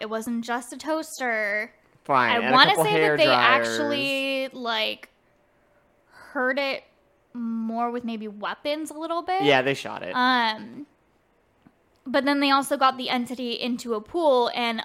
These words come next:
Speaker 1: electrocuted it with the toaster, hair dryers, you know,
Speaker 2: Right.
Speaker 1: whatever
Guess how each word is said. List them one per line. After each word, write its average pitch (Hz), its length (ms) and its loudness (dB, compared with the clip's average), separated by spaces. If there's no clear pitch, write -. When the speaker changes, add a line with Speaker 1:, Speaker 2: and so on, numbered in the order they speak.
Speaker 1:
electrocuted 233 880 -4
it 208 260 -4
with 214 540 -8
the 262 140 6
toaster, 233 680 0
hair 247 380 2
dryers, 226 1040 -2
you 240 80 0
know, 220 200 2
Speaker 2:
Right. 214 120 0
Speaker 1:
whatever 226 480 2